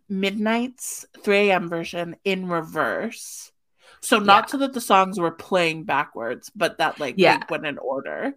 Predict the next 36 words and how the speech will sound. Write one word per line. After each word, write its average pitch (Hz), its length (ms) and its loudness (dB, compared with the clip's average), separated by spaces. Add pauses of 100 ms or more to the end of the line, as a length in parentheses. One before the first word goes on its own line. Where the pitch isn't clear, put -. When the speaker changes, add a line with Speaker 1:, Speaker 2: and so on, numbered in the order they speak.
(100)
Speaker 2:
The 220 80 6
track 190 420 4
list 190 240 6
Speaker 1:
And 160 160 -4
Speaker 2:
in 151 80 -8
reverse. - 1000 -12
Speaker 1:
the 202 140 -2
track 196 280 -4
list 175 200 -10
in 175 100 -10
reverse. 147 420 -8
And 190 360 -2
what 196 320 -4
song 190 240 -6
was 175 140 -12
playing 175 340 -12
during 151 280 -14
the 160 60 -20
scene? - 400 -18 (680)
Speaker 2:
Um, 175 520 -6 (440)
let 208 240 -6
me 311 120 -4
remember, 233 640 -4
because 165 720 -6 (140)
I 175 140 -6
know 170 720 -4 (1120)
when 175 260 -4
she's 165 1080 -6 (1400)
in 180 240 -6
the 170 100 -6
woods, 165 800 -8
it 196 120 2
was 202 180 4
either 269 220 2
Midnight 240 440 2
Rain. 190 680 0